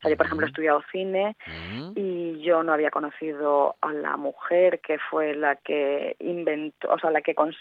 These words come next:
Speaker 1: la que cogió el invento del cinematógrafo y
Speaker 2: Ujú.
Speaker 1: empezó a contar historias con él, ¿no?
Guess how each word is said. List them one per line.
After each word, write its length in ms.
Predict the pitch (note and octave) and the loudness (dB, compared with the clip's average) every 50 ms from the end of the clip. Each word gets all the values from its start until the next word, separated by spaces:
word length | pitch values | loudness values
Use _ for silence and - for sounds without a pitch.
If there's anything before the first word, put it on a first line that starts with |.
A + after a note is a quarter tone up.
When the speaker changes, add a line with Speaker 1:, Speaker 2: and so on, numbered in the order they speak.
| - - | -12 -8
Speaker 1:
la 140 | - E3 D#3 | -6 -4 -2
que 120 | E3 D3+ | -2 0
cogió 360 | - D#3 - - - F#3+ F#3 F3+ | 0 0 0 0 0 0 2 2
el 180 | - F3+ F3+ | 2 0 -2
invento 340 | F3+ F3+ F3+ F#3 F#3+ F#3 F#3 | -2 0 0 2 4 4 6
del 320 | F3+ F3+ F3+ E3+ E3+ F#3 - - | 6 6 6 6 4 0 -4 -6
cinematógrafo 880 | F#3+ F#3+ F3+ E3+ E3+ - G3+ G3 G3 F#3+ F#3+ F#3 - - G3+ G3+ G#3 - | -4 -2 0 0 0 2 2 2 2 2 0 0 -2 -2 0 2 2 2
y 100 | C3+ F#3+ | 0 0
Speaker 2:
Ujú. 40 | F#3 | -4
Speaker 1:
empezó 560 | E3+ E3+ D#3+ E3 - - - - - F3+ F3+ | -4 -4 -6 -8 -8 -8 -8 -2 2 6 6
a 100 | F3 E3 | 6 6
contar 360 | - D#3+ D3+ D#3+ - E3 D3+ | 4 2 0 0 -2 -4 -4
historias 480 | C#3 - - - F3 E3+ E3 D3 C#3 - | -4 -6 -4 -2 -2 -2 -2 -4 -6 -8
con 220 | - - D3+ D3 | -10 -10 -10 -8
él, 280 | D3 D3 D3 C#3+ C#3+ C#3+ | -8 -8 -8 -10 -12 -10
¿no? 160 | D#3+ G#3+ B3+ | -10 -10 -10